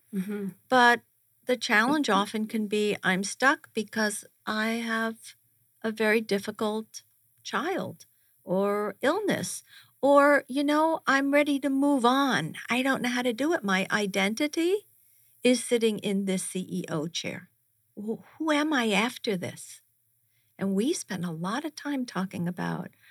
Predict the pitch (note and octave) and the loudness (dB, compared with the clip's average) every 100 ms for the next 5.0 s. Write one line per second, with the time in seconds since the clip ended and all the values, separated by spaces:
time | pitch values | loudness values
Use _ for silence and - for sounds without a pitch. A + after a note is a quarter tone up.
0 | _ - G3+ G3+ G3 G#3 G3+ G3+ G3 G3 | _ -4 -2 0 0 2 2 0 0 -2
1 | - G3 F#3 F#3 F#3 F3+ F#3 - _ - | 0 2 2 2 0 0 -4 -8 _ -6
2 | G#3 G3 G3 - F#3 F3+ F3 F3 F#3 _ | -2 -2 -4 -2 -2 0 0 0 -4 _
3 | _ _ _ _ _ _ - G#3 G3+ G3+ | _ _ _ _ _ _ -6 -4 -4 -4
4 | G#3+ G3 G3 F#3 F#3 F3+ E3+ E3+ E3+ F3 | -6 -4 -4 -4 -4 -4 -4 -4 -6 -10